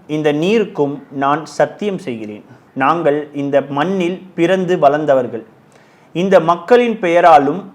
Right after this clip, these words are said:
நான் சத்தியம் செய்கிறேன். நாங்கள் எங்கள் கடமையை செய்தோம்.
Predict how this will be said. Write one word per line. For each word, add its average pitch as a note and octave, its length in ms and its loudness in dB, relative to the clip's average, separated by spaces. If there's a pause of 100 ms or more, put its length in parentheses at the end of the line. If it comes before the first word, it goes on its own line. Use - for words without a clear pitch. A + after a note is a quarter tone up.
நான் C#3+ 460 0
சத்தியம் F#3 480 -4
செய்கிறேன். A#2 500 -8 (280)
நாங்கள் C3+ 640 -2 (120)
எங்கள் C#3+ 400 -4
கடமையை D#3 540 0
செய்தோம். B2 480 -6